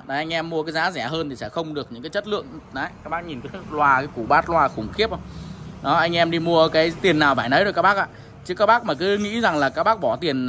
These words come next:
ít mà các bác đòi mua những cái sản phẩm nó cao cấp như này thì em nghĩ với các bác rằng là sẽ không bao giờ có đâu.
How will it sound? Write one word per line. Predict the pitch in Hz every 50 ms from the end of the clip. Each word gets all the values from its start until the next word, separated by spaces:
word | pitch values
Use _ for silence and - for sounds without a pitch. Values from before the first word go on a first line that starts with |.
| 131 123
ít | - 247 - -
mà | 240 175 143
các | 131 147 156
bác | 202 226 220
đòi | 165 139 131
mua | 139 160 180 175
những | 170 160 170
cái | 175
sản | 170 127
phẩm | 120 120 110 107 120
nó | 127 135 139 147 170 -
cao | 196 185 175
cấp | 131 226 262 247
như | 220 190 190
này | 190 180 156 135
thì | 123 131 120 120 113 117 127
em | 135 160 175
nghĩ | 180 190 214
với | 233 233
các | 233
bác | 240 254 254 220
rằng | 190 151 139
là | 123 120 113 110
sẽ | 101 - 113 95 104 -
không | 185 180
bao | 165 156
giờ | 139 127 110
có | - - 143 165 190
đâu. | 190